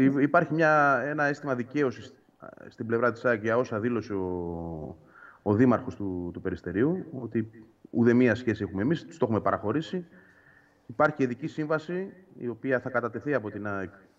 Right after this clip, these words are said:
ε, στο εφετείο, έτσι, που α-, αποδεικνύει αυτό που, α,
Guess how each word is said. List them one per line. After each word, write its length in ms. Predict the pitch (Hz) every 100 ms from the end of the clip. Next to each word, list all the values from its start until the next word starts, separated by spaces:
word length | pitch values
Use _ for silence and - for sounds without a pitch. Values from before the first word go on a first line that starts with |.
| _ _ _ _ _ -
ε, 60 | -
στο 140 | -
εφετείο, 480 | 98 90 123 160 208 - -
έτσι, 240 | - 127 117
που 440 | 120 113 110 98
α-, 160 | - -
αποδεικνύει 1040 | - 104 120 117 110 147 131 101 82 - -
αυτό 300 | 76 - 107
που, 440 | 107 101 95
α, 40 | 95